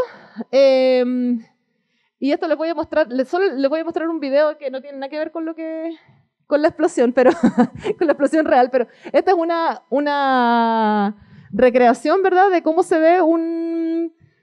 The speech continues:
eh, una colisión de asteroide, ¿verdad? Entonces, si se dan cuenta, yo les voy a mostrar, al final, si se dan cuenta el cráter que queda, ven la forma del cráter que queda cuando colisiona, mire,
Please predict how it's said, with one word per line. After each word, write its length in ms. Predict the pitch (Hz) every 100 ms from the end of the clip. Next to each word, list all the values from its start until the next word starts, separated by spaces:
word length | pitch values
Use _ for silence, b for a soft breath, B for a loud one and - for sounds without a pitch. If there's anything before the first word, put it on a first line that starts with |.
| _ -
eh, 300 | 262 254 254
una 180 | 285 311
colisión 320 | 320 302 320
de 60 | 330
asteroide, 360 | 427 453 247
¿verdad? 260 | - 214 381 b b b b b b b _
Entonces, 400 | 208 240 - 392
si 80 | 294
se 140 | -
dan 140 | 269 415
cuenta, 400 | - 294 240 262 427 415 b b
yo 160 | 226 247
les 140 | 247
voy 160 | 262 262
a 40 |
mostrar, 460 | 247 240 - 285 370 _ _ _ _ _ _ _ _
al 140 | 226 247
final, 400 | 277 247 262 415 523 b b _ _ _ _ _ _ _ _ _ _
si 160 | -
se 120 | 233 269
dan 120 | 311
cuenta 280 | 349 359 381
el 140 | 320
cráter 380 | - 320 392 494 571 b b b b _
que 120 | 302
queda, 460 | 330 349 175 196 _ _ _ _ _ -
ven 280 | 190 277 277
la 80 |
forma 400 | 262 294 330 359
del 200 | 359 311
cráter 380 | - 294 320 381
que 140 | 349 302
queda 260 | 285 311
cuando 280 | 320 311 294
colisiona, 840 | 262 240 226 - 311 330 381 135
mire, 180 | 214 202